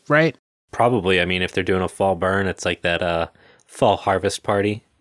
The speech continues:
Speaker 1: That's gotta be so much fun.
Speaker 2: I don't know about the mushrooms.
Speaker 1: All
Speaker 2: Yeah.
Speaker 1: your,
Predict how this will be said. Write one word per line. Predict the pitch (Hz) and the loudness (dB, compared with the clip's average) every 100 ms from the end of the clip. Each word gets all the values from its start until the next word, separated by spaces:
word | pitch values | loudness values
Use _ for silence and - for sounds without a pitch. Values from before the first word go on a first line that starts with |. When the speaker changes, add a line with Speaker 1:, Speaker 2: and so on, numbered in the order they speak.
| _ - | _ -4
Speaker 1:
That's | 180 | -2
gotta | - 208 | 2 2
be | 185 | 4
so | 175 202 | 2 4
much | 196 - | 2 0
fun. | - 190 | 2 2
Speaker 2:
I | 127 | 2
don't | 104 | 0
know | 95 | 0
about | 90 95 | 0 0
the | 101 | 0
mushrooms. | 98 - 90 85 85 - - | 0 -2 -6 -6 -8 -10 -2
Speaker 1:
All | 175 | 2
Speaker 2:
Yeah. | 180 | 4
Speaker 1:
your, | 175 | 4